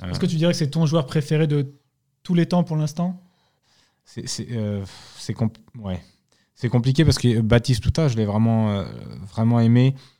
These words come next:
Speaker 1: mais je l'ai un petit peu moins, euh, vu jouer parce que forcément, euh, à l'époque, on n'avait pas autant, euh, accès aux chaînes, euh,
Speaker 2: Ouais, voilà.
Speaker 1: italiennes. Et non, je pense que ouais, ouais, je peux dire que Drogba, c'est vraiment le, mon joueur préféré de, de tous les temps, ouais.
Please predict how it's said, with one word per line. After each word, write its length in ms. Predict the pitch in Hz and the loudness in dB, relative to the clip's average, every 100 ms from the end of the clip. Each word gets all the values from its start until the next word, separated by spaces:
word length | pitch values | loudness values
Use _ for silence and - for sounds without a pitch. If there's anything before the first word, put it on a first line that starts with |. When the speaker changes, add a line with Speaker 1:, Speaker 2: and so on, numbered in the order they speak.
| _ | _
Speaker 1:
mais 140 | 101 95 | -4 -2
je 140 | 92 | 0
l'ai 120 | 104 | 2
un 100 | 107 | 2
petit 300 | 113 - 139 | 0 -2 -2
peu 160 | 135 135 | 6 8
moins, 420 | 135 135 135 127 | 10 10 8 8
euh, 260 | 113 107 104 | 6 4 4
vu 160 | 107 123 | 6 6
jouer 260 | 110 135 | 8 8
parce 160 | 113 - | 8 4
que 120 | 104 | -2
forcément, 460 | 92 92 117 117 120 | -2 -2 2 4 6
euh, 360 | 107 104 104 | 4 4 2
à 40 | 104 | 0
l'époque, 440 | 104 - 117 - | 0 2 2 2
on 120 | 107 101 | 0 2
n'avait 280 | 101 101 | 2 0
pas 200 | 92 110 | 0 0
autant, 460 | 107 98 110 110 104 | 0 0 0 2 2
euh, 280 | 98 95 95 | 0 0 -2
accès 340 | 98 - 110 104 | -4 -2 0 2
aux 160 | 98 | 0
chaînes, 360 | - 113 110 104 | 0 0 0 0
euh, 80 | 95 | -2
Speaker 2:
Ouais, 40 | |
voilà. 300 | 113 107 107 104 | -6 -10 -14 -8
Speaker 1:
italiennes. 460 | 107 101 110 139 135 - - - | -2 0 4 4 2 -2 -20 -14
Et 300 | - 95 95 131 | -6 -4 -4 -6
non, 320 | 113 98 98 | -4 2 2
je 100 | 95 | 4
pense 160 | - 101 | 4 4
que 100 | - | 2
ouais, 140 | 95 90 | 0 2
ouais, 120 | 90 | 0
je 80 | - | -2
peux 120 | 98 | -2
dire 240 | 98 113 | 0 0
que 80 | - | 2
Drogba, 520 | 104 98 104 104 107 | 2 4 2 4 2
c'est 140 | 104 92 | 2 -2
vraiment 340 | 90 95 104 | -2 0 2
le, 600 | 101 95 92 90 90 90 | 2 0 0 0 -2 -2
mon 220 | 92 92 90 | -2 -2 0
joueur 240 | 95 90 | -2 -4
préféré 440 | - 95 101 98 | -8 -6 -4 -2
de, 260 | 95 90 87 | -2 -2 -4
de 120 | 85 | -6
tous 160 | 87 92 | -6 -6
les 120 | 87 | -6
temps, 180 | 82 | -6
ouais. 80 | 73 | -8